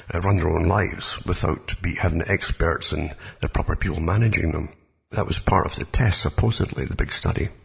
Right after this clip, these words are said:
the big experiment. And the next experiment was, was the, the Soviet system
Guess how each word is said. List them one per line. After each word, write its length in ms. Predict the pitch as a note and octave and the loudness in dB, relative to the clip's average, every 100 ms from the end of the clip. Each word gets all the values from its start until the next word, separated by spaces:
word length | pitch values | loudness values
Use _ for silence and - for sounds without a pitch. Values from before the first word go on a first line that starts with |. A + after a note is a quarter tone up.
| - | -8
the 60 | - | -2
big 140 | F#2 | 2
experiment. 560 | E2 - - G2 F2+ - - - - - - - - | 2 2 2 4 4 0 -8 -18 -12 -8 -8 -8 0
And 120 | G2 | 4
the 60 | |
next 220 | G#2 - - | 4 2 0
experiment 720 | - - D#2+ D#2+ D#2+ D#2 - | 0 0 0 2 2 0 0
was, 200 | E2+ - | 0 0
was 220 | E2+ - | -2 0
the, 120 | F2 | 0
the 140 | - - | -2 -2
Soviet 520 | - C#3 D3+ - - | 0 0 2 0 -2
system 440 | - - - - | -4 -4 -4 -6